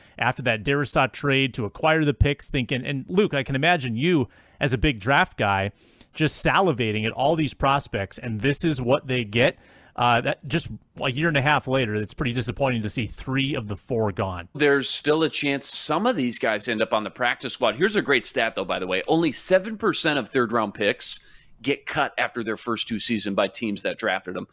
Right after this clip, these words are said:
Speaker 2: The Vikings just had it
Speaker 1: Wow.
Speaker 2: happen three times,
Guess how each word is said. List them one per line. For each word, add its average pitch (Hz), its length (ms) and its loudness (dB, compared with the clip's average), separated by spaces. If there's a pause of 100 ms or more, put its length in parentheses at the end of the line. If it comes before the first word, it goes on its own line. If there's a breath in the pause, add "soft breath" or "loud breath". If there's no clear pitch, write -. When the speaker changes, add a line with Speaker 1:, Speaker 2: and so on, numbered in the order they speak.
(300 loud breath)
Speaker 2:
The 131 100 2
Vikings 147 400 2
just 101 160 4
had 120 120 6
it 110 80 2
Speaker 1:
Wow. 117 60 -2
Speaker 2:
happen 107 220 -2
three 120 300 -2
times, 101 540 -2